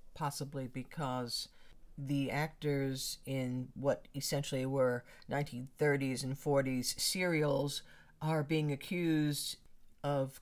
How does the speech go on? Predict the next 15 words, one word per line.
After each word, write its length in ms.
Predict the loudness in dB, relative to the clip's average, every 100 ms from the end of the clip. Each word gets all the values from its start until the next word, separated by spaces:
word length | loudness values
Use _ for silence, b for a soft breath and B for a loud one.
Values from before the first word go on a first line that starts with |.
| -10
cultural 640 | -2 -2 0 0 0 -2
appropriation, 1080 | -6 -4 -2 -2 -2 0 0 -2 -4 -4 -4 -8 -20 -20 -8
was 160 | -4 -2
something 340 | 0 0 -2
that 260 | -2 -4 -2
most 300 | -2 -2 -2
of 80 | -4
you 100 | -4
probably 340 | 0 0 2
have 180 | 0 0
never 220 | 0 0
heard 280 | 0 0 4
of, 300 | 2 0 -4 B B B B
Flash 480 | -2 2 2 2 -4 2
Gordon, 500 | 2 2 0 -4